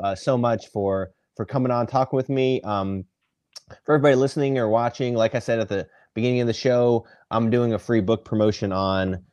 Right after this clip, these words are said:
May fourth. So go, go check out the book on Kindle. Um, you can get it for free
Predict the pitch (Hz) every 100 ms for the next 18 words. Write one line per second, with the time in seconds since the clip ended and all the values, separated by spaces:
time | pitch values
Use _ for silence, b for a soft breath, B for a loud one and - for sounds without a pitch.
0 | _ - 113 113 127 123 123 - 107 101
1 | 110 110 107 107 104 95 107 107 131 113
2 | 113 107 107 - _ _ _ - 92 98
3 | 113 113 98 95 123 120 117 117 110 95
4 | 95 92 95 98 92 95 - 123 120 120